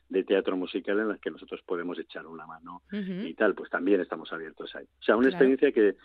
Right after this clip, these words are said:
Speaker 1: que tiene como muchas puertas y que es muy interesante para nosotros también, porque nos, nos pone ahí en, en un lugar para nosotros distinto al que,
Speaker 2: Ujú.
Speaker 1: como
Speaker 2: Otro reto,
Speaker 1: comentabas
Speaker 2: ¿no?
Speaker 1: tú, pero es un reto, y es un
Speaker 2: Ujú.
Speaker 1: reto divertido y sobre todo que sí que creemos que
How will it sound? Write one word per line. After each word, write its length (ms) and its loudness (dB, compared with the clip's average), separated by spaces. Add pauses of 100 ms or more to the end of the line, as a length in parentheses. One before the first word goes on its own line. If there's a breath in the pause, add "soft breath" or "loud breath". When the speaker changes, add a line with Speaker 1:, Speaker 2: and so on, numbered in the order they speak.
(220 loud breath)
Speaker 1:
que 100 8
tiene 240 6
como 220 4
muchas 500 0
puertas 680 4
y 120 -4
que 180 0
es 120 -6
muy 240 -6
interesante 500 -4
para 160 -4
nosotros 400 -8
también, 360 -6 (360 soft breath)
porque 320 -8
nos, 320 -12
nos 160 -20
pone 260 -6
ahí 220 -6
en, 400 -14 (300 soft breath)
en 120 -6
un 80 0
lugar 280 2
para 160 0
nosotros 440 -8
distinto 600 -6 (160)
al 200 -6
que, 120 -4
Speaker 2:
Ujú. 100 -8
Speaker 1:
como 140 -8
Speaker 2:
Otro 180 -2
reto, 220 -2
Speaker 1:
comentabas 180 0
Speaker 2:
¿no? 200 0
Speaker 1:
tú, 40 -20 (540 soft breath)
pero 180 6
es 140 2
un 100 0
reto, 340 0
y 120 -2
es 100 -6
un 60 0
Speaker 2:
Ujú. 80 2
Speaker 1:
reto 180 2
divertido 500 2
y 60 4
sobre 320 4
todo 360 2 (300 loud breath)
que 120 -2
sí 100 -4
que 140 4
creemos 320 2
que 220 2